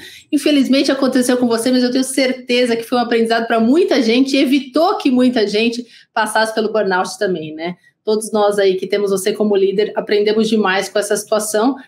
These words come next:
não tão prazerosa, mas que, né, alguma coisa boa trouxe pra todos nós, o aprendizado. Laércio, a gen-, a gente tá chegando à última pergunta, mas essa a gente tem até um pouco mais de tempo, a gente pode desenvolver bem ela aí, porque a gente quer ouvir,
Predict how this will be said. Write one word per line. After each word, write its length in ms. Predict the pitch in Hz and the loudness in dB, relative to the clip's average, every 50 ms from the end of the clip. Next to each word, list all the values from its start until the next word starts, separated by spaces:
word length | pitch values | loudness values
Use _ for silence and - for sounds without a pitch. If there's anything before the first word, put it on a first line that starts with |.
| _ - | _ -4
não 160 | - 330 339 330 | -2 0 2 2
tão 160 | 330 302 285 | 2 2 2
prazerosa, 500 | 311 262 269 269 233 226 220 233 233 226 | 2 4 4 4 4 2 2 2 0 0
mas 240 | 226 226 226 226 - | 0 0 -2 -2 -4
que, 300 | - 233 220 226 220 - _ _ _ _ - | -4 -4 -4 -4 -4 -8 _ _ _ _ -6
né, 300 | 220 220 240 233 226 214 - _ _ - | -2 -2 0 0 -2 -4 -8 _ _ -2
alguma 440 | 220 226 226 233 262 269 262 262 262 | -2 0 0 2 2 2 2 2 2
coisa 200 | 262 254 240 233 | 2 2 2 0
boa 320 | 208 208 220 233 226 226 | 2 2 2 2 2 0
trouxe 280 | - 220 220 220 220 - | 0 -2 -2 -2 -2 -2
pra 160 | 220 220 214 | -4 -4 -2
todos 280 | - 220 214 214 214 | 0 -2 -2 -2 -2
nós, 440 | 220 208 190 185 180 180 - - - - | -2 0 0 0 -2 -4 -8 -14 -10 -4
o 120 | 208 208 | -2 0
aprendizado. 840 | 202 202 208 - 214 214 214 226 220 214 214 180 160 165 160 160 - _ _ _ _ - - - - - - - - - | 0 0 0 -2 0 0 0 0 -2 -2 0 0 0 0 -2 -4 -6 _ _ _ _ -20 -20 -20 -18 -18 -18 -16 -8 -2
Laércio, 560 | 262 277 311 320 294 247 - - 240 202 - - - - - - _ - | -2 0 2 2 2 0 0 0 0 0 0 -2 -8 -16 -20 -20 _ -4
a 100 | - 269 | -2 0
gen-, 180 | 254 254 247 - - | 0 -2 -4 -4 -2
a 80 | 277 | 0
gente 200 | 285 349 440 - | 2 2 0 0
tá 120 | - 381 370 | 0 -2 0
chegando 300 | - 302 254 254 254 247 | 0 2 2 2 2 4
à 40 | 233 | 2
última 320 | 247 - - 254 226 226 | 2 2 2 0 0 0
pergunta, 720 | 202 202 190 208 254 247 233 220 214 - 180 165 - - _ _ _ - _ _ - | 0 0 2 4 4 4 4 2 0 -2 -4 -6 -6 -14 _ _ _ -20 _ _ -6
mas 240 | - 247 269 269 330 | -2 0 0 0 0
essa 160 | 349 339 359 | 0 0 2
a 20 | |
gente 200 | 302 349 330 - | 2 0 0 0
tem 80 | 359 302 | 0 0
até 140 | 294 415 415 | 0 0 -2
um 80 | 427 427 | 0 0
pouco 180 | 415 403 415 | -2 0 2
mais 160 | 330 339 311 | 0 2 2
de 80 | 285 294 | 2 0
tempo, 400 | - - 226 202 185 175 175 190 | 0 -2 -2 -2 -2 -4 -4 -4
a 20 | |
gente 160 | 185 226 247 - | -4 -4 -2 -2
pode 200 | 302 285 277 262 | 0 -2 0 2
desenvolver 560 | 294 294 277 285 269 247 226 247 262 254 233 | 2 2 2 2 2 2 2 0 0 0 0
bem 280 | 240 247 247 240 226 | 0 0 0 0 0
ela 140 | 220 220 233 | 0 0 0
aí, 80 | 247 247 | 0 -2
porque 140 | 240 - 269 | 0 -2 0
a 20 | |
gente 240 | 277 277 269 - - | 0 0 -2 -2 -2
quer 200 | - 320 311 311 | -2 -2 0 2
ouvir, 760 | 311 285 240 226 214 196 190 233 269 277 262 233 190 - - | 2 0 0 -2 -4 -4 0 2 2 4 2 2 -2 -6 -12